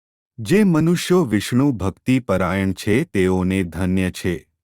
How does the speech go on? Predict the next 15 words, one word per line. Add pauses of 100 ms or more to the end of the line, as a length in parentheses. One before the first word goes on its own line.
(100)
જે
મનુષ્ય
પર્વણીના
દિવસે
એકાદશી
મહાત્મ્યનો
પાઠ
કરે
છે
તેને
હજાર
ગૌદાનનું
પુણ્ય
મળે
છે.